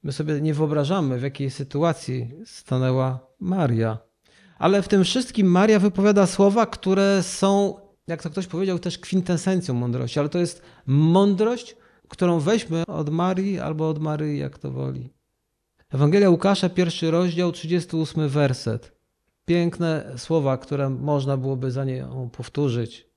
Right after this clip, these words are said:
kiedy Pan Bóg od nas czegoś chce. „Oto ja, służebnica Pańska, niech mi się stanie według słowa Twego”. To jest zaufanie. Nie rozumiem, ale wierzę.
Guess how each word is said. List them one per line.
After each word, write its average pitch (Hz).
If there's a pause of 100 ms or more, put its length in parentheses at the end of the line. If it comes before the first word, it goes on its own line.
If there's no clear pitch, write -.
kiedy 117
Pan 127
Bóg 120
od 120
nas 120
czegoś 120
chce. 120 (320)
„Oto 156
ja, 160 (140)
służebnica 151
Pańska, 175 (220)
niech 180
mi 208
się 170
stanie 185
według 156
słowa 143
Twego”. 113 (220)
To 277
jest 240
zaufanie. 123 (600)
Nie 139
rozumiem, 139
ale 135
wierzę. 107